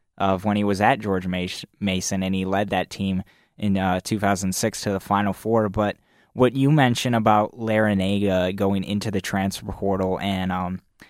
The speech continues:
getting these guys, it seems to have worked out. And we've seen, like, these coaches like Tom Izzo, Roy Williams, Coach K, two of them retired, who, um, they were kinda hesitant about using the transfer portal and some of the N I L dealings. Uh,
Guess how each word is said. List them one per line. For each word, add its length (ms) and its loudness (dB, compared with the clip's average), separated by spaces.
getting 320 2
these 220 -2
guys, 460 2
it 120 -4
seems 340 0
to 80 0
have 140 4
worked 340 0
out. 300 2
And 160 -2
we've 140 0
seen, 340 -4
like, 360 0
these 380 4
coaches 760 2
like 420 0
Tom 300 2
Izzo, 540 2
Roy 260 2
Williams, 760 0
Coach 380 -2
K, 500 0
two 220 4
of 80 2
them 240 2
retired, 640 2
who, 280 -2
um, 280 -2
they 80 0
were 60 4
kinda 220 2
hesitant 680 -2
about 340 -2
using 440 -4
the 60 -6
transfer 440 -8
portal 480 -4
and 160 -6
some 180 -6
of 60 -6
the 200 -4
N 140 -4
I 240 -4
L 200 -2
dealings. 640 -4
Uh, 320 -4